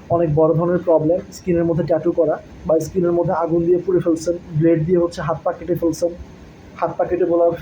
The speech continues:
কেটে ফেলা বলতে প্রেমিকার জন্য হচ্ছে আপনার নাম লিখছেন,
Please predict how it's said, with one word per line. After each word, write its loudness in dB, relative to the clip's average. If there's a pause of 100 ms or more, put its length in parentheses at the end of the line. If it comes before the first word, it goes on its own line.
কেটে 2
ফেলা 0
বলতে 0 (400)
প্রেমিকার 2
জন্য 2
হচ্ছে -2
আপনার 0
নাম 2
লিখছেন, 0